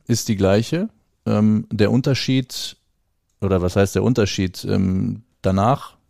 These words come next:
ist, glaub ich, jetzt ganz entscheidend, ich hab, wir haben ja heute schon am Telefon auch, äh, drüber gesprochen, ähm,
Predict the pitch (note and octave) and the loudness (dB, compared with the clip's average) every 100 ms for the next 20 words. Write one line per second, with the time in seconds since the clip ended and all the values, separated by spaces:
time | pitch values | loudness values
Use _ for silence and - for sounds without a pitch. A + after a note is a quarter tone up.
0 | _ _ - G#2 - A2 A2 G#2+ A2 - | _ _ -8 -6 -2 0 2 0 -4 -4
1 | - A2+ - G2 - G#2+ A2+ A#2+ - G#2 | -2 -2 -2 -4 -2 0 0 -2 -4 -12
2 | - - - G2+ G2 G2 G#2 A2 - G2 | -10 -12 -8 -6 -2 -2 -4 -4 -2 -2
3 | F#2+ - G2 - G2+ G2+ _ G2+ F#2+ G2+ | -2 -4 -4 -4 -4 -6 _ -4 -4 -2
4 | G2 G2+ G2+ G2+ G#2 G#2 G2+ - G#2+ A#2 | -2 -2 -4 -4 -2 -2 -4 -2 0 2
5 | A2 - - - - _ - G2 F#2+ F#2+ | 0 -4 -20 -20 -20 _ 0 2 4 2
6 | G2 | 0